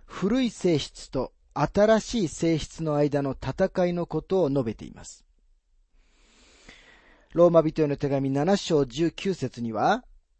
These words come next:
私は自分でしたいと思う善を行わないで、かえってしたくない悪を行っていますと書かれています。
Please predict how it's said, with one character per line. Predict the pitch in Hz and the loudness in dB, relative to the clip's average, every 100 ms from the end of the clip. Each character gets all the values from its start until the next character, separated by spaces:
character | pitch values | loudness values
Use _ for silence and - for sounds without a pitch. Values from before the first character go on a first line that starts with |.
| _ _ _ _ | _ _ _ _
私 | 160 165 175 - | -4 0 0 2
は | 165 | 2
自 | 127 135 | 2 -4
分 | 160 254 247 | -2 -2 2
で | 233 | 2
し | - | 2
た | - 240 | 0 0
い | 226 | 2
と | 214 - | 0 0
思 | 175 180 170 | 0 2 2
う | 160 | 2
善 | 127 190 247 208 | 2 4 4 4
を | 147 | 2
行 | 131 151 | 2 0
わ | 147 139 | 0 0
な | 123 | -2
い | 107 | -4
で、 | 98 139 180 - _ | -4 -2 -4 -8 _
か | - 226 | 0 2
え | 196 | 2
っ | |
て | - - 147 | 0 0 0
し | - | 0
た | - 233 | -2 -2
く | 226 226 220 | -2 -2 2
な | 226 | 2
い | 190 - | 2 0
悪 | - 214 - 170 | -2 -2 0 2
を | 151 - | 2 2
行 | 156 143 185 | -4 -6 -4
っ | 185 180 | 0 0
て | - _ 160 - | -2 _ -4 -2
い | 151 | -4
ま | 160 170 | -2 -2
す | - | -4
と | - 87 - | -10 -12 -12
書 | 123 | -10
か | 120 | -8
れ | 101 | -8
て | - | -12
い | |
ま | - - | -20 -20
す。 | - | -20